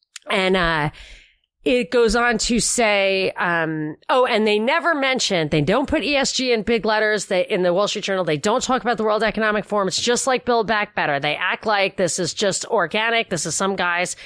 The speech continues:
you know, he's a true believer. Um, anyway, so that's that. And then, uh, I did have an insight. I'm gonna bring it, though, 'cause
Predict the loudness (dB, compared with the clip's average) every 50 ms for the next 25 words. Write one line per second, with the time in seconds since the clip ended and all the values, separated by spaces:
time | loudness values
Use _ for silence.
0 | -6 -2 0 0 0 0 0 -2 -2 -2 -2 -2 -4 -2 -2 -2 -2 0 0 0
1 | 0 -2 -2 0 0 2 2 2 2 0 -2 -6 -18 -18 -18 -14 -10 -6 -2 0
2 | 0 2 2 2 0 0 0 -2 -4 -8 _ _ _ _ _ _ _ _ _ _
3 | _ _ _ _ _ _ _ _ _ _ -2 0 2 2 2 2 0 0 0 2
4 | 2 4 2 2 0 -4 -12 -20 -20 _ _ -4 -2 0 0 0 0 -2 -4 -6
5 | -8 -6 -6 -6 -2 -2 -2 0 0 0 0 0 0 -2 -2 -2 0 0 2 2
6 | 2 2 2 2 0 0 0 0 -2 -4 -6 _ _ _ _ _ _ _ -2 0
7 | 2 2 2 0 0 -2 -2 -2 -2 -2 0 0 0 0 0 0 0 0 -2 0
8 | 0 0 -2 0 0 0 0 2 2 2 2 2 2 0 0 0 0 0 2 0
9 | -2 -2 -2 -2 0 0 0 0 0 0 0 0 0 -2 -6 -8